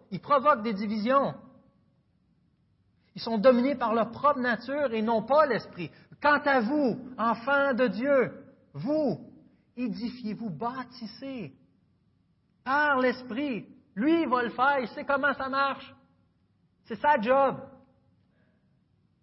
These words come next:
Il va bâtir. Si on fait pas ça, on fait exactement comme les autres. On bâtit nous-mêmes. On a beau avoir les meilleures intentions, on finit par bâtir nous-mêmes.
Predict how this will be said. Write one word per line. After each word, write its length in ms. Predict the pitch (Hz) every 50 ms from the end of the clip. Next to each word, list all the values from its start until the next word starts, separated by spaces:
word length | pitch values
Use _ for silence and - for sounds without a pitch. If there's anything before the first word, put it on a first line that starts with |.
| _ _ _ _ _ _ _ _ _ _ _ _ _ _ _ _ _ _ _ _ _ _ _ _ _ _ _ _ _ _ _ -
Il 80 | 151
va 140 | 147 170 170
bâtir. 500 | 160 180 180 185 180 - - 214 202 180 - _ _ _ _ _ _ _ _ _ _ _ _ _ _ _ _ _ _ _ _ _ _ _
Si 140 | - - 262
on 100 | 247 220
fait 240 | - - 247 269 254
pas 180 | - 185 147
ça, 140 | - - 175
on 80 | 160 147
fait 140 | - -
exactement 560 | 170 147 147 202 208 - - 202 196 202 208 202
comme 160 | 202 190 190
les 200 | 190 190 185 196
autres. 200 | 240 269 233 - -
On 100 | 156 156
bâtit 340 | 160 175 175 175 - 226
nous-mêmes. 480 | 208 214 214 202 208 220 262 240 165 139 - _ _ _ _ _ _ _ _ 165
On 60 | 180
a 80 | 208
beau 140 | 185 190 269
avoir 200 | 262 226 240 247
les 80 | 233 220
meilleures 280 | 214 220 226 240 226
intentions, 600 | 220 220 208 220 214 202 190 185 - 254 269 285
on 40 | 254
finit 300 | - - 208 208 240 277
par 220 | 254 - 214 202 170
bâtir 380 | 202 202 202 202 - 240 226
nous-mêmes. 480 | 214 220 220 214 226 247 247 220 165